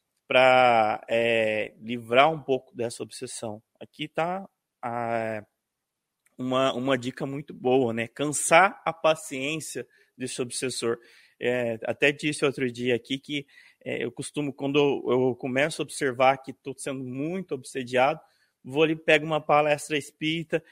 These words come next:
e fico ouvindo ali um tempão, vou no centro espírita com mais frequência, porque,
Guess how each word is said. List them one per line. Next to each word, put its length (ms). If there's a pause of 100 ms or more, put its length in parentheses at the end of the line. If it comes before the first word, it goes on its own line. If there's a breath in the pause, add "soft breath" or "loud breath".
(140 soft breath)
e 100
fico 360
ouvindo 520
ali 300
um 140
tempão, 580
vou 180
no 120
centro 240
espírita 360
com 140
mais 320
frequência, 720 (460 soft breath)
porque, 580